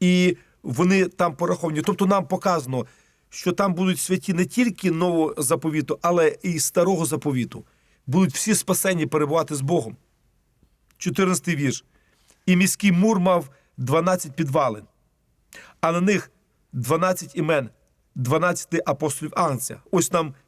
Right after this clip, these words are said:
підтвердження, що на цьому місці, на цих брамах, на цих підвалинах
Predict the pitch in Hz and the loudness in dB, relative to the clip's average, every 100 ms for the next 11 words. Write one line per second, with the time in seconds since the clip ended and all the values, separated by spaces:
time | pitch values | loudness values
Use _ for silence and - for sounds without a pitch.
0 | - 143 - 190 131 120 107 - _ _ | -10 -8 2 0 0 -10 -12 -14 _ _
1 | _ _ _ - - 170 160 135 _ _ | _ _ _ -14 -2 2 2 0 _ _
2 | _ _ _ _ _ _ _ - 160 170 | _ _ _ _ _ _ _ -2 0 0
3 | - 220 214 202 - _ _ - 170 185 | 0 0 2 0 -2 _ _ -2 2 2
4 | - 160 139 139 _ _ _ _ _ _ | 2 0 -2 -2 _ _ _ _ _ _
5 | _ - 147 - 214 165 185 156 131 113 | _ -4 -2 0 -2 0 0 0 -2 -6
6 | _ _ _ - 147 170 185 208 147 160 | _ _ _ -4 -4 -2 -2 -2 0 0
7 | 135 120 113 - | 0 -4 -6 -8